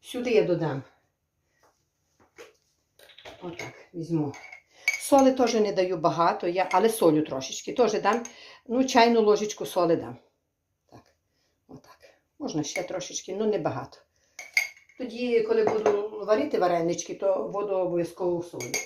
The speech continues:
обов'язково. І сюди перемішаю. Додам так: ну, одну столову ложечку, дві столові ложечки.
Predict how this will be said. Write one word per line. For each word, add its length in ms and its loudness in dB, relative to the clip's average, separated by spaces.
обов'язково. 640 -8
І 240 6
сюди 500 2
перемішаю. 1000 -2
Додам 320 0
так: 320 -6
ну, 80 -6
одну 260 0
столову 440 2
ложечку, 580 -4
дві 200 -4
столові 400 -4
ложечки. 600 -6